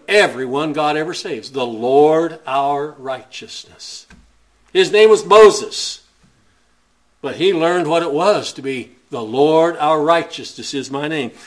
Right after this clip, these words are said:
He says he changed his name to Abraham. "And foundest his heart faithful before thee." Who made that heart faithful? God Almighty. He's the only one. "Madest a covenant with him and gave him the land of the Canaanites, the Hittites, the Amorites, the Perizzites, and the Jebusites,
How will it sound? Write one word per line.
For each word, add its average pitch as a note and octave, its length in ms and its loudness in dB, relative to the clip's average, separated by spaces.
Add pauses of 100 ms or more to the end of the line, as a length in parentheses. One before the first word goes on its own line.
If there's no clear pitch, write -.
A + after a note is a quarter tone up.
(120)
He F#3 120 -2
says F#3 340 0 (160)
he G3 100 -6
changed G3 340 2
his G3+ 180 -4
name A3 240 2
to A#3 40 -2
Abraham. A#3 680 -2 (960)
"And G#3 260 4
foundest B3 480 4
his A3 200 2
heart D4 460 4
faithful B3+ 600 0
before A3 420 2
thee." E3+ 340 -2 (180)
Who F4 220 2
made G#3 280 2
that D3+ 240 -2
heart C#3 260 -2
faithful? C#3+ 440 -10
God C#4+ 340 2
Almighty. G3 540 -2
He's C#3 120 -10
the A#3 80 -4
only G#3 220 2
one. A3 380 0 (1300)
"Madest A#3 440 2
a G#3+ 80 0
covenant C4+ 580 4
with G3 200 2
him D3+ 280 -2
and C3 140 -8
gave A#3 280 4
him B3 140 2
the A3 100 0
land A3+ 380 4
of G#3 80 0
the F3+ 80 -4
Canaanites, G#3 680 0
the F3 100 -2
Hittites, G#3 840 0
the F#3+ 120 -6
Amorites, A3 600 2
the F#3 80 -10
Perizzites, G3 720 2
and F3 140 -6
the F3 80 -6
Jebusites, F#3+ 720 -2